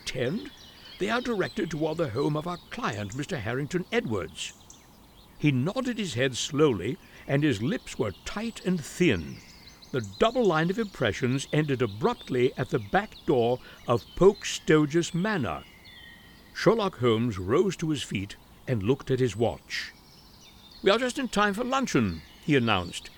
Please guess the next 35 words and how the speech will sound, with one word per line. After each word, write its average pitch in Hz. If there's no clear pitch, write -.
and 202
brushed 135
off 120
his 117
garments. 98
Then, 135
deliberately, 139
he 127
knocked 160
upon 123
the 107
door. 101
In 131
a 139
few 285
moments, 107
we 123
were 90
in 92
the 90
presence 170
of 135
our 127
client. 92
"We 196
have 175
been 165
roaming 220
about 170
in 127
the 135
neighborhood," 104
apologized 113
the 117
detective, 104